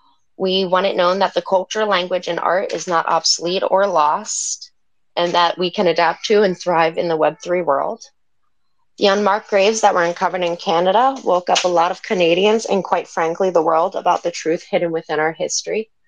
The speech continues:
After the graves un-, were uncovered, people asked us what they could do. We realized that we could help them educate themselves.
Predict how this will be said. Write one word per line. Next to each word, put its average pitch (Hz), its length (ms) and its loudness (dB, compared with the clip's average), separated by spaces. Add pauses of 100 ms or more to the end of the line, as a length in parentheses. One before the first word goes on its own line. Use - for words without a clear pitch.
(300)
After 196 300 0
the 180 80 0
graves 185 360 2
un-, 185 160 2 (100)
were 180 220 2
uncovered, 202 400 -2
people 180 400 0
asked 165 300 -4
us 196 220 -2
what - 160 -6
they 170 140 -2
could 165 180 -8
do. 160 180 4 (600)
We 202 140 2
realized 185 420 2
that 175 160 2
we 180 100 -8
could 180 140 -8
help 180 260 -4
them 170 160 -2
educate 170 500 -4
themselves. 202 760 0